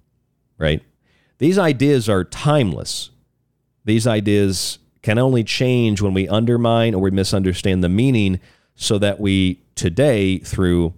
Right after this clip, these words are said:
social justice and political correctness, we destroy the past in order to rebuild, uh, a, a, a, a new future, to, to, to, to rebuild the, the present world for a, for a different kind of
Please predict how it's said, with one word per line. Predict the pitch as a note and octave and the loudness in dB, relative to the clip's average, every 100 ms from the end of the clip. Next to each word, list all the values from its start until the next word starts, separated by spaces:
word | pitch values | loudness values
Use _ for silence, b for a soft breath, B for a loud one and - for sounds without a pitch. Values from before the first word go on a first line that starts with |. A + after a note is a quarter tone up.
| _ | _
social | _ - G2 - F2 | _ -2 -2 -2 -2
justice | F2+ F2 - E2+ | -2 -2 -2 -4
and | E2+ D#2+ | -2 -2
political | F2 E2 F2 | -2 -2 -4
correctness, | D#2+ F2 A2+ C3+ G2 E2+ - - b b b | -4 -2 0 -2 -4 -4 -6 -16 b b b
we | G2 F#2 | -4 -2
destroy | E2+ - - C3 C#3+ | -2 -4 0 2 2
the | A2+ | 0
past | - F#2 F2 E2+ - | -4 -4 -2 -4 -2
in | F#2 | 0
order | F2+ F2+ | 0 0
to | - | -2
rebuild, | E2 F2 D#2+ E2 D#2 D2+ E2 _ _ _ _ _ _ _ _ _ - | -2 -2 0 0 0 -2 -6 _ _ _ _ _ _ _ _ _ -4
uh, | D#2+ D2+ C2 C#2+ D2 C#2+ | 0 0 -2 -2 -2 -4
a, | D2+ | -4
a, | D2+ C2+ - | -4 -4 -4
a, | D2 C#2+ | -4 -4
a | D#2+ | -2
new | D#2+ F#2+ F2+ | 0 0 -2
future, | E2+ - G2+ - - - - _ _ _ _ _ _ _ _ _ _ _ _ _ _ _ | -4 -4 -2 -2 -8 -14 -20 _ _ _ _ _ _ _ _ _ _ _ _ _ _ _
to, | G2+ E2 F2 F2 F#2 | -18 -14 -10 -6 -4
to, | F#2+ E2 | -2 -4
to, | - F#2+ | -4 -6
to | - F#2 | -4 -4
rebuild | E2+ G#2+ A2 F#2 F#2+ F2+ | -2 0 0 0 0 0
the, | E2+ D#2 | -2 -6
the | D#2 | -6
present | - G2 F#2 E2+ | -4 -2 -2 -4
world | E2+ D#2+ D2+ | -2 0 -2
for | - F2 D#2+ | -2 -2 0
a, | C#2+ | 0
for | - F2 D#2 | -2 -2 -2
a | |
different | D#2+ G2 D2+ - | -2 -4 -6 -8
kind | - F#2 E2+ C#2 | -2 0 0 -2
of | B1+ - | -8 -14